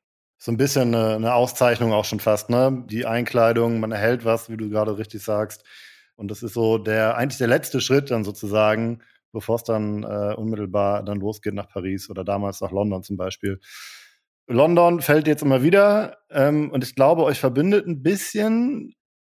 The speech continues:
Lukas, du warst als Teilnehmer, als Athlet in London zweitausendzwölf. Anton, du warst aber auch schon da zum Zugucken.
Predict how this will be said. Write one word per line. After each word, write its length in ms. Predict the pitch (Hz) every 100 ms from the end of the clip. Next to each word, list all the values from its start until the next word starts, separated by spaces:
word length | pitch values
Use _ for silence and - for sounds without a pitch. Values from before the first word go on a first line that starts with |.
| _ _
Lukas, 460 | - 143 196 196 190
du 140 | 175
warst 300 | 156 147 139
als 440 | 131 127 123 - - -
Teilnehmer, 380 | 135 147 170 160
als 140 | 135
Athlet 340 | 123 120 170 175
in 200 | 151 175
London 420 | 147 180 180 175
zweitausendzwölf. 640 | 165 165 165 139 175 180
Anton, 280 | - 139 151
du 60 | 143
warst 180 | 160 156
aber 140 | 139
auch 100 | 151
schon 160 | 165 135
da 180 | 123 135
zum 320 | - 143 139
Zugucken. 460 | 170 - 107 90